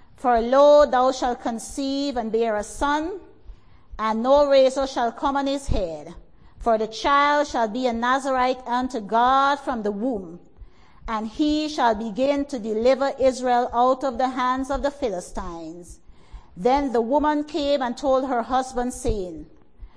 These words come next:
A man of God came unto me, and his countenance was like the countenance of an angel of God, very terrible. But I asked him not whence he was,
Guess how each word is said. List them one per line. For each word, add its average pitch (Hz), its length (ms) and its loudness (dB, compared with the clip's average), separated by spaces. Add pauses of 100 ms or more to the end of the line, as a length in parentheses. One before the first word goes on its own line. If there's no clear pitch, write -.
(320)
A 196 120 -6
man 262 480 2
of 233 200 -4
God 240 420 2
came 269 280 -4
unto 247 340 -4
me, 202 400 -8
and 208 160 -6
his 208 200 -10
countenance 262 680 -4
was 226 120 -8
like 214 220 -2
the 214 200 -10
countenance 262 520 -4
of 254 100 -2
an 262 160 -4
angel 247 460 -4
of 214 160 -4
God, 175 420 -6
very 240 300 -2
terrible. 196 600 -6 (720)
But 214 140 2
I 214 180 0
asked 262 460 2
him 277 220 -2
not 247 240 -2
whence 254 340 -4
he 269 160 4
was, 160 680 -8